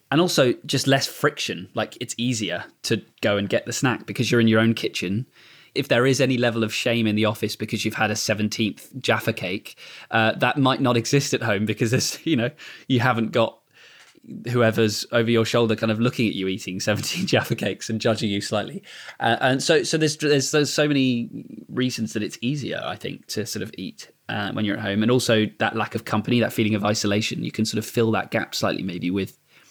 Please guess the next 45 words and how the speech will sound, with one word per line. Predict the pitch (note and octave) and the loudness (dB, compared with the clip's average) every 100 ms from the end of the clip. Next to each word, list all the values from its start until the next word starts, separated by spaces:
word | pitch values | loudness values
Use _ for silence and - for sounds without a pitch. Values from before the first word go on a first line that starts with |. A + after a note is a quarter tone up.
| _ _ | _ _
with | - G2 | -4 -2
food. | - - A2 F2 - _ _ _ _ _ _ _ | -2 2 2 0 -6 _ _ _ _ _ _ _
And | C#3+ D3 C#3+ - | 2 2 2 -2
so | - D#3+ D3 | 0 2 2
the, | D3+ E3+ | 0 -4
the, | D3+ E3+ D3+ | 0 -2 2
the | D3 | 4
article | D3+ - - C#3 | 4 2 0 0
that | |
we've | A#2+ A#2+ - _ | 2 -2 -6 _
looked | C3 C#3 - | 0 2 2
at | B2+ | -2
that's | E2+ - | -2 -4
kind | - | -4
of | A#2+ | -4
sparked | - D3 C#3+ | 0 0 2
this | A#2+ | -2
conversation | - A#2+ D#3 B2+ A#2+ A#2 A2 A#2 | -4 -4 0 0 0 0 -2 0
is | A#2 A#2 A2+ A2 A2 G#2+ - | 0 4 4 4 2 -2 -2
on | C3+ | 2
the | C3+ | 4
B | C3 | 4
B | A#2 | 2
C, | - A2 | 0 2
and | A2 | 4
we'll, | A2+ | 4
we'll | A2+ A#2 | 4 2
link | B2 A#2 | 2 2
to | |
that | A#2 | 0
in | F#2+ | 0
the | |
show | A2 B2 | 0 2
notes, | A#2 G#2+ | 2 2
but | - A#2 | 0 -4
it | |
kind | - D3 | 2 0
of | |
highlights | A#2+ B2+ A2+ - | 4 4 2 0
that, | - A2 - A#2+ | -4 -6 -2 -2
um, | G#2+ G#2 G2+ F#2+ _ _ _ _ _ | 0 0 -2 -4 _ _ _ _ _
there | A2 | 2
was | A2+ A2+ | 2 2
a | |
study, | - - C3+ G2 E2+ - | 0 0 2 0 -4 -14